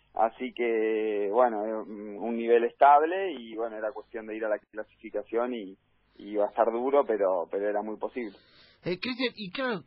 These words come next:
Speaker 2: me dijiste, me, me costó emocionalmente, porque me imagino, eh, y le contamos a la gente, eh, remero preparado para, para intentar clasificar al Juego Olímpico, en competencia completamente, aspirando a entrar con un año muy planificado,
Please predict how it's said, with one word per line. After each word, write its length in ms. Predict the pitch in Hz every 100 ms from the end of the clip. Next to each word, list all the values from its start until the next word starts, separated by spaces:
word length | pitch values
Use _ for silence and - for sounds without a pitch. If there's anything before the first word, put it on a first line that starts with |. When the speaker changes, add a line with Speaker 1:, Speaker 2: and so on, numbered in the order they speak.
| -
Speaker 2:
me 160 | 151
dijiste, 400 | 170 165 247 220
me, 200 | 165 165
me 140 | 170 170
costó 260 | 180 175
emocionalmente, 560 | 233 185 180 190 185 160
porque 160 | 160 190
me 60 |
imagino, 420 | 220 - 180 131 - - -
eh, 180 | 123 131 123
y 160 | 147
le 100 | 151
contamos 300 | 160 185 226
a 20 | 196
la 100 | 180
gente, 440 | 147 117 127 139
eh, 160 | 175 208 165 143 147 143
remero 600 | 147 165 196 226 214 196 - - -
preparado 500 | - 180 139 208 214
para, 600 | 165 175 165 160 147 139 127
para 180 | 151 160
intentar 340 | 160 170 190
clasificar 400 | 175 147 151 180
al 60 | 170
Juego 200 | 190 190
Olímpico, 540 | 247 247 196 185 175
en 220 | 143 139
competencia 640 | 139 160 147 175 220 214 175
completamente, 880 | 156 160 185 185 170 220 233 196 185 160 - -
aspirando 640 | 143 - 185 202 214 196
a 20 |
entrar 340 | 170 - 220 208
con 140 | 170
un 100 | 190
año 260 | 220 196 180
muy 260 | 185 220
planificado, 720 | 185 170 147 165 175 240 202